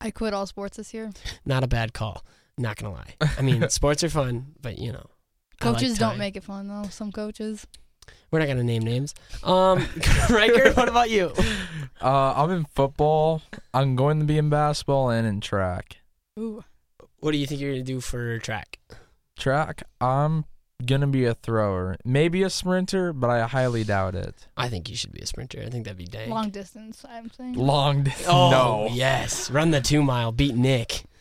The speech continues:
Speaker 3: Is that even possible?
Speaker 2: Maybe. I don't know.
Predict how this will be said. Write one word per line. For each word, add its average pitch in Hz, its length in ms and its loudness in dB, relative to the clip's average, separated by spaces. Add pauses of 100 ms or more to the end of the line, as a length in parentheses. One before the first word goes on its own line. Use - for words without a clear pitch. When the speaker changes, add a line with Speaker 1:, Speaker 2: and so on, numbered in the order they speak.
(720)
Speaker 3:
Is 143 120 2
that 151 160 4
even 151 220 0
possible? 165 680 2 (160)
Speaker 2:
Maybe. 113 400 2 (100)
I 117 180 -2
don't 107 260 -4
know. - 80 2